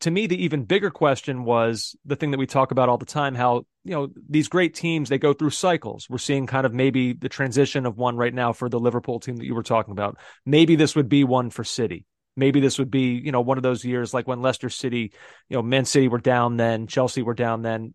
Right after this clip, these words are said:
It was a cycle for some of those teams that they were coming out of. It allowed somebody else to sneak in and, and do something historic. Maybe this would be one of those times. City have been just going so hard for so many years now. Maybe this would be a year where they take a step back and,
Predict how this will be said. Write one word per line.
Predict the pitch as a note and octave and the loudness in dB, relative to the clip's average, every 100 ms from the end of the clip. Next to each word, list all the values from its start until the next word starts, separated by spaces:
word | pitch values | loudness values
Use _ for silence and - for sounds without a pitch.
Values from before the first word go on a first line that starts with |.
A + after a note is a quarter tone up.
| _ | _
It | C#3 C3+ | -2 0
was | C3 | -2
a | B2+ | -2
cycle | - C#3 C3+ B2 | 2 2 2 -2
for | A#2+ | -2
some | - C3 | -6 -2
of | |
those | B2 A#2 | -2 -2
teams | C3+ B2+ | -6 -8
that | A#2+ | -4
they | A#2+ | -4
were | A#2 | -4
coming | - A2+ D#3 | -6 -2 2
out | F#3 | 4
of. | E3+ C#3 - | 4 2 0
It | C3 | 0
allowed | B2+ B2+ B2 G#2+ | 4 4 4 0
somebody | - C#3 B2 B2+ | -6 -4 0 0
else | B2+ - | 0 -2
to | B2 | -10
sneak | - C3+ B2 | -10 -8 -4
in | B2 B2 | -2 -2
and, | A#2+ A#2 | -4 -4
and | B2 | -4
do | A2+ A#2 | -2 -2
something | B2+ A2 A#2 | -2 -4 -4
historic. | G#2+ - D3+ C#3+ C3+ - - - | -6 2 4 6 4 -2 -20 -6
Maybe | C3+ D#3+ F3 | 4 6 6
this | D#3 - | 4 4
would | D3 | 2
be | C#3+ | 2
one | C3+ C3+ | 2 2
of | C3 | 0
those | B2+ | -2
times. | - A#2+ A2+ | -2 -4 -4
City | - D#3 | 0 0
have | C#3+ | 0
been | C#3+ A#2+ | -2 -4
just | C3 - - - - _ - | -6 -6 -12 -20 -20 _ 2
going | D#3+ D3 | 4 4
so | - - F#3 E3 | 2 4 4 4
hard | C3 B2+ A#2 | 4 2 2
for | C3+ | -6
so | - E3+ | -4 -2
many | D#3+ C#3 | 0 0
years | B2+ B2+ B2 | 0 0 -2
now. | C#3 C3 | 0 0
Maybe | B2+ D3+ D3+ | 0 0 0
this | D3 - | -2 -4
would | C3+ | -4
be | C#3 | -2
a | C3+ | 0
year | C3+ B2+ | -2 -2
where | B2+ | -4
they | A#2 | -6
take | C3 A2 | -8 -10
a | |
step | - B2+ A2+ | -6 -4 -2
back | A#2 A#2 A2+ | 0 0 0
and, | A2+ A#2 | -6 -10